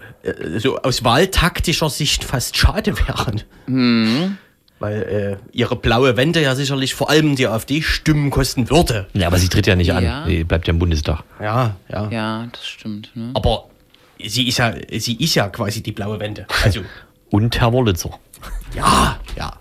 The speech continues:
Speaker 1: Hm.
Speaker 3: Ja.
Speaker 1: Mhm.
Speaker 2: Na ja, der wird auch wieder von der Bild-, Bildfläche verschwinden, oder?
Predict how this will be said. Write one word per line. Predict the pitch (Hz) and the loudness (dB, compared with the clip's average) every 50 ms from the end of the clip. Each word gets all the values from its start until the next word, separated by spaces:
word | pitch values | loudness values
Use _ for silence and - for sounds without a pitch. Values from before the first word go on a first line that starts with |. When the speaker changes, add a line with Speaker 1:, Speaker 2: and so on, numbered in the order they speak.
| - - - - _ - - - _ | -20 -20 -20 -20 _ -20 -20 -20 _
Speaker 1:
Hm. | 104 104 104 95 95 | -14 -12 -8 -6 -4
Speaker 3:
Ja. | - 80 80 - - - - - - - - - - - - - - - - - - - _ _ - - - - - - - - - - - | -4 -6 -6 -10 -12 -8 -8 -8 -8 -8 -10 -16 -18 -20 -20 -20 -20 -20 -20 -20 -20 -20 _ _ 2 2 4 2 2 0 -4 -10 -12 -8 -6
Speaker 1:
Mhm. | 90 90 92 92 92 123 - - - - - _ _ _ _ _ - - - - _ - - - _ - - - _ _ _ _ - - _ _ _ _ _ _ _ _ _ | -4 -2 -2 -2 -2 -2 -4 -6 -8 -12 -16 _ _ _ _ _ -20 -20 -20 -20 _ -20 -20 -20 _ -20 -20 -20 _ _ _ _ -20 -20 _ _ _ _ _ _ _ _ _
Speaker 2:
Na | - 131 | -4 -4
ja, | 127 117 - - - | -2 -2 -2 -2 -2
der | 131 131 123 | -2 -2 -2
wird | 135 - - - - | -2 -4 -6 -8 -8
auch | - - | -6 -2
wieder | 147 147 - | -2 -2 0
von | - 120 | 0 0
der | 110 | 0
Bild-, | 110 120 131 117 - | 0 0 -2 -2 -2
Bildfläche | 151 160 - - 123 104 - - | -4 -2 -2 -2 -2 -2 -2 -2
verschwinden, | 107 104 - - 113 113 110 113 110 | -2 -2 -2 0 -2 -2 -2 -2 -4
oder? | 98 - - - 147 175 | -4 -4 -4 -4 -4 -6